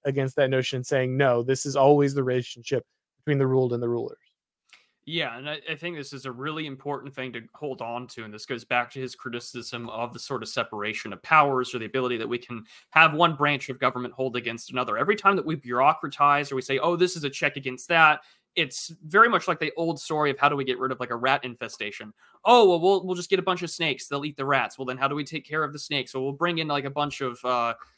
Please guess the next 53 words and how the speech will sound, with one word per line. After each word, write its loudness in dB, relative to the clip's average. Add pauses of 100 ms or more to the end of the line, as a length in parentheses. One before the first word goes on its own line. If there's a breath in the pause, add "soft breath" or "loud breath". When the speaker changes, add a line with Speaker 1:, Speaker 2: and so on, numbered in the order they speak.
(440 soft breath)
Speaker 2:
any 4
other 4
sort -4
of, -6
uh, 4
animal -4
to -8
go -2
in. -4
We'll -8
bring 2
in 0
a -4
bunch -2
of -12
badgers 4
to -14
do -12
that. -6
Well, -8
how 8
do 4
we 2
get -6
rid 0
of -4
the -8
badgers? 2
We'll -12
get, -4 (120)
we'll -12
put -2
in -2
owls," -2
and -8
just, -8
it -6
escalates 2
until -4
you 0
have -6
so -4
much -2
bureaucracy, 2
so -10
many -4
animals, -4
you -14
don't -4
know -6
what -6
you're -20
doing. -8